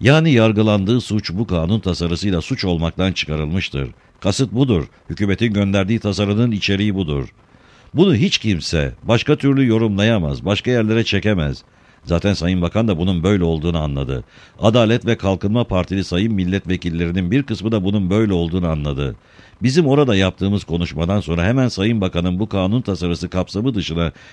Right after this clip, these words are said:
çıkarılması ile ilgili önerge vereceklerini söylediler. Ama sonra o önergeyi vermediler. Başka bir önerge verdiler. ak Parti sıralarından kim sesi? Ali Kemal Deveciler, Balıkesir.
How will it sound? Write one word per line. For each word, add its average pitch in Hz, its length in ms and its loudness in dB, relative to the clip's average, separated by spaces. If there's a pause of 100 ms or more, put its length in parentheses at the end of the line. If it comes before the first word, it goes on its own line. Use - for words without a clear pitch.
(100)
çıkarılması 95 640 0
ile 113 140 2
ilgili 90 280 0
önerge 87 460 0
vereceklerini 80 580 -2
söylediler. 69 580 -4 (420)
Ama 147 220 2
sonra 151 280 2
o 131 200 4
önergeyi 98 440 0
vermediler. 78 600 0
Başka 160 280 0
bir 160 60 2
önerge 85 420 2
verdiler. 69 540 -2 (640)
ak - 220 -4
Parti 87 280 -4
sıralarından 82 600 -2
kim 101 280 -2
sesi? 64 440 -6 (840)
Ali 120 180 2
Kemal 117 360 0
Deveciler, 80 520 0
Balıkesir. 71 580 -4